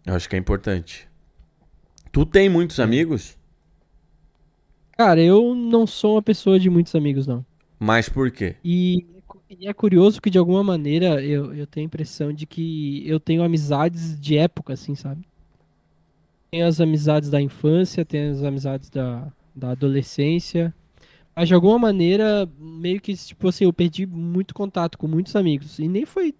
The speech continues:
Speaker 2: tanto por relacionamento, assim, sabe? De
Speaker 1: Aham.
Speaker 2: alguma maneira foi, a vida foi levando pra um lado e a outra pessoa pro outro.
Speaker 1: Uhum.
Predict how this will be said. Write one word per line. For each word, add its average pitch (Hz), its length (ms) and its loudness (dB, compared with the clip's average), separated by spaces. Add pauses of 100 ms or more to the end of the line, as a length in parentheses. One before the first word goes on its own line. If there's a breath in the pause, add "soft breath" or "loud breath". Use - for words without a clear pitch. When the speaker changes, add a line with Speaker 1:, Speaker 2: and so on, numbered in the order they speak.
(100)
Speaker 2:
tanto 208 240 -4
por 170 320 2 (800)
relacionamento, 151 680 -6
assim, 147 160 -10
sabe? 147 340 -8 (840)
De - 120 2
Speaker 1:
Aham. 170 80 6
Speaker 2:
alguma 202 180 2
maneira 202 400 4
foi, 208 500 2 (1400)
a 151 100 2
vida 185 240 2
foi 190 160 2
levando 165 360 0
pra 151 120 -4
um 143 100 -4
lado 165 600 -2
e 135 440 -2
a 131 80 -2
outra 143 180 -4
pessoa 139 300 -6
pro 135 160 -2
outro. 165 920 2 (160)
Speaker 1:
Uhum. 92 420 -6